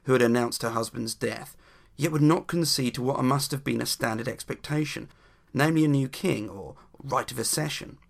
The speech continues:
The idea that the game, or what the suitors did, was in some way wrong is not mentioned or not even alluded to. You might have expected Agamemnon to castigate or remind the suitors of their crime,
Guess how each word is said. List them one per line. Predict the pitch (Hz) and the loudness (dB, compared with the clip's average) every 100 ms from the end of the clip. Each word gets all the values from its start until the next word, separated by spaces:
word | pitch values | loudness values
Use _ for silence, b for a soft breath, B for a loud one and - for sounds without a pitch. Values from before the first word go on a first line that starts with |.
| _ _ _ | _ _ _
The | 160 180 | -2 -2
idea | 202 247 | 2 2
that | 160 117 | 2 -2
the | |
game, | 117 143 127 107 113 b b b | 2 4 4 4 -2 b b b
or | 127 | 0
what | 120 113 | 0 2
the | |
suitors | 113 131 120 110 | 0 0 -2 -2
did, | - 127 | 0 0
was | 107 110 | -2 -4
in | 110 | -2
some | - 139 120 | 2 4 4
way | 113 | 2
wrong | 117 120 104 104 - | 2 0 -2 -8 -6
is | 147 | -2
not | 185 - | -2 0
mentioned | 196 - 110 104 | -2 -2 -8 -4
or | 131 | 0
not | 139 | 2
even | 135 135 | 2 2
alluded | 143 175 147 - | 2 2 0 -8
to. | 113 - b b b - | -10 -12 b b b -2
You | |
might | 185 | 2
have | 151 151 | 2 0
expected | - - 180 - 120 110 | -2 -2 -4 -4 -4 -2
Agamemnon | 120 117 120 135 143 120 120 | -2 0 2 4 4 2 2
to | - 110 101 - | 0 -6 -6 -8
castigate | 123 - 123 127 123 123 b b b - | -6 -6 -4 -4 -4 -8 b b b 4
or | 151 | 6
remind | 156 131 120 | 8 8 6
the | 120 | 4
suitors | - 113 110 117 | 0 -4 -6 -8
of | - | -6
their | 117 | -8
crime, | - - - - - | -6 -4 -2 -4 -8